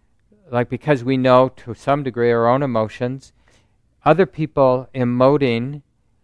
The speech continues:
there's gonna be a sympathetic vibration, so we can sympathetically sense where other people are at.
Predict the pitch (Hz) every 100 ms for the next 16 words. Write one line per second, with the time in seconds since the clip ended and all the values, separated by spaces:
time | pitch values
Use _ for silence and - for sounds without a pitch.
0 | _ - 127 120 - 135 131 117 - 160
1 | 139 - 131 123 - 123 113 131 123 123
2 | - 131 123 147 - 143 123 120 - 147
3 | 131 - 135 139 151 - 120 - - 131
4 | 127 131 - - _ _ _ _ - 131
5 | 131 135 131 131 - 120 123 147 101